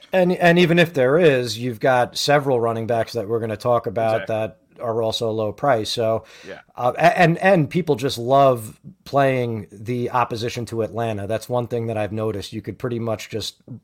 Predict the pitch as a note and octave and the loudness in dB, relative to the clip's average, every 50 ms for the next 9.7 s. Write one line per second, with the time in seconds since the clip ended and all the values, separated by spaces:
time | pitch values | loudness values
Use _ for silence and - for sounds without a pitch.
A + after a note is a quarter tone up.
0 | - D3 - D#3+ C#3+ B2 - - C3+ - - A#2 A#2+ A#2 G#2 A#2+ A#2+ - - A2+ | -18 -8 -4 -2 -2 0 0 0 -2 0 0 -2 -2 0 0 -2 -2 -4 -8 -12
1 | - - G#2 - - C3 A#2+ A#2 A2+ G2 - - - A#2+ A2+ A2 A2 G2+ - - | -10 -10 -10 -6 -4 -4 -2 -2 -4 -6 -8 -12 -10 -8 -6 -6 -6 -8 -10 -14
2 | _ _ - - - _ _ _ _ - - A#2+ A#2+ A2+ B2+ C3+ C3+ B2+ A#2+ A#2+ | _ _ -20 -20 -20 _ _ _ _ -12 -8 -6 -4 -2 2 2 2 2 2 0
3 | A#2 A#2+ A2+ - - B2+ A#2 A#2 A#2 - - - A2 G#2+ G#2 D2 G2 A#2 A#2 A#2 | -2 -2 -4 -4 -2 -4 -4 -2 -4 -6 -6 -6 -4 -4 -4 -4 -4 -4 -4 -2
4 | A#2 A2+ A2 D#2+ G#2 A#2 A2+ A2+ A2+ A2 G#2 - F#2 - - G2+ G2+ G2+ G2+ G#2 | -2 -4 -4 -2 -2 0 0 0 0 -2 -4 -6 -8 -10 -10 -8 -8 -6 -6 -6
5 | G#2 G2+ G2+ G#2 G#2 G#2 G#2 G2+ G#2 G2 F#2 - _ _ _ _ _ _ _ _ | -6 -4 -4 -4 -2 -2 -4 -6 -8 -10 -12 -16 _ _ _ _ _ _ _ _
6 | _ _ _ _ - C3 B2+ D3+ - - C3+ D3+ F3 F#3+ E3+ D3 - - C3 A#2 | _ _ _ _ -6 -2 -2 -2 -2 2 4 4 6 6 4 2 2 0 -6 -4
7 | - - C3+ B2+ C#3 C#3 C3+ B2+ - - A2+ - - B2+ B2 C#3+ D#3 C#3 B2+ A2 | -2 2 2 2 2 2 0 -2 -2 -6 -8 -6 -2 2 4 4 4 2 2 -2
8 | A#2+ A#2+ B2 B2 A#2+ A2+ - - B2+ A#2 A2+ G2+ G#2 F#2+ - - A2+ G#2+ A#2+ - | -2 -2 0 0 0 0 -2 -4 -6 -6 -6 -6 -8 -10 -6 -4 0 0 0 0
9 | D3 D#3 D3+ A#2 A#2+ G2+ - A2+ A2 G#2+ G#2 G2 - | -2 -4 -4 -4 -6 -6 -4 -4 -4 -4 -4 -8 -10